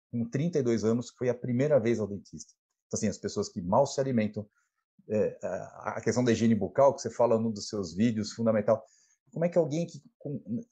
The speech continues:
na idade adulta, vai ao dentista pela primeira vez? E, óbvio,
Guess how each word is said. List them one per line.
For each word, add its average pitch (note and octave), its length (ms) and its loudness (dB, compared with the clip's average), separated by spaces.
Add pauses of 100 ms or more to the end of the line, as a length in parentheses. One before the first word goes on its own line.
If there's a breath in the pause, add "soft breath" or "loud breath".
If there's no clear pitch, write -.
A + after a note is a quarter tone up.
(140)
na A#2+ 100 4
idade C#3+ 340 4
adulta, D3 640 2
vai B2 160 2
ao C#3 80 2
dentista C3 420 -2
pela B2+ 180 2
primeira A#2 300 4
vez? A#2 180 2
E, A2 80 0
óbvio, G#2 420 4